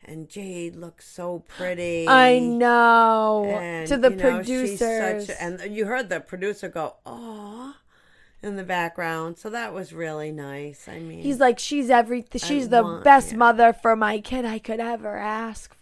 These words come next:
Speaker 2: for."
Speaker 1: Right. And I, you know, he really wants to make it work. And
Speaker 2: It's
Speaker 1: mm.
Speaker 2: so sad. Like, where they always do this. They're good. And then it goes so south that you don't even see it.
Speaker 1: Mm.
Speaker 2: And then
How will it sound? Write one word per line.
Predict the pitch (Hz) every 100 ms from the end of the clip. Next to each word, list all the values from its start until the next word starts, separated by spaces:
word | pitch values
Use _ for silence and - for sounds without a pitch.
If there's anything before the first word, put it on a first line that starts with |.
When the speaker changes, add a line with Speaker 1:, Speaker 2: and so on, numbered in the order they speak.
| -
Speaker 2:
for." | 214 208
Speaker 1:
Right. | 208 214 69 65 - _ _ -
And | 147
I, | 151 147 -
you | 151
know, | 143 135
he | 156 208
really | 202 196 190
wants | 175 160 -
to | -
make | 180 165 180
it | 120
work. | 160 147 156 -
And | 175 170 _ _ _ _ _ _ _ _ _ _ _ -
Speaker 2:
It's | 370 403
Speaker 1:
mm. |
Speaker 2:
so | 539 508
sad. | - 554 523
Like, | 262 233
where | 220 214 220 311 392 453 427
they | 233 277 269
always | 220 247 320 330 233
do | 269 233
this. | 190 180 -
They're | 214 208
good. | 185 240 247 262 285 285 - _ _ _ -
And | 240
then | 247
it | 226
goes | 226 262 -
so | - 247 269
south | 330 - 247 - 285 - -
that | 240
you | 208 240
don't | 233 262
even | 269 254 214 202 196 -
see | - - 247
it. | 180 247 285 _ _ -
Speaker 1:
Mm. | 160 151 156 147 _ _ _ _
Speaker 2:
And | 262 254
then | 262 262 262 254 254 254 247 240 226